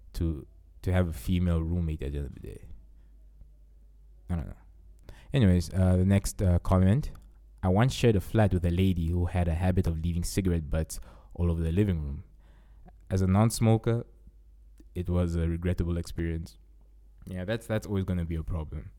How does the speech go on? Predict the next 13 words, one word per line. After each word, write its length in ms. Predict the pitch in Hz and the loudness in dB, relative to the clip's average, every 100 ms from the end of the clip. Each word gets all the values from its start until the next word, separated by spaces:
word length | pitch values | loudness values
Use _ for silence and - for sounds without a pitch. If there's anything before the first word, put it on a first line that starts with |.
| - - - - - - - - - | -20 -20 -20 -20 -20 -20 -20 -20 -10
When 760 | 95 95 92 92 90 92 92 | -4 -2 0 -2 -4 -6 -8
your 140 | 87 90 | -6 0
roommate 320 | 104 107 98 | 4 4 2
has 520 | 104 98 98 92 87 - - - - - - - | 2 4 4 2 -2 -4 -6 -14 -20 -20 -20 -12
a 80 | 90 | -10
particular 1160 | - 90 - - 95 - 104 92 92 92 90 87 | -6 -6 -4 -6 -6 -2 0 2 4 6 6 2
habit, 560 | - 98 101 98 120 - - - - - - - - - - - - - - | -2 -4 0 2 0 -2 -20 -20 -20 -20 -20 -20 -20 -20 -20 -20 -20 -20 -6
yeah, 160 | 98 80 | -2 -2
it's 120 | - | 0
always 140 | 98 | 0
gonna 160 | 87 82 | 0 -2
cause 220 | - 78 | -4 -6
friction. 460 | - 76 - 52 | -6 -8 -8 -12